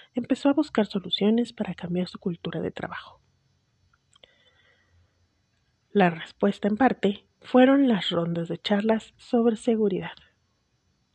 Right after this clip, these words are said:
en las cuales cada tres meses un médico veterano hablaba de una operación o diagnóstico en particular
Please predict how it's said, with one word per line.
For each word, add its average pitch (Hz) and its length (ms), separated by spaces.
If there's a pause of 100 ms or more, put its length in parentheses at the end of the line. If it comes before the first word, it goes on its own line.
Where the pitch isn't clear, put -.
en 220 200
las 220 200
cuales 170 360
cada 165 280
tres - 240
meses 226 380 (420)
un 285 160
médico 311 320
veterano 214 640
hablaba 170 460
de 160 120
una 160 220
operación 254 800
o 220 100
diagnóstico 226 580
en 214 80
particular - 540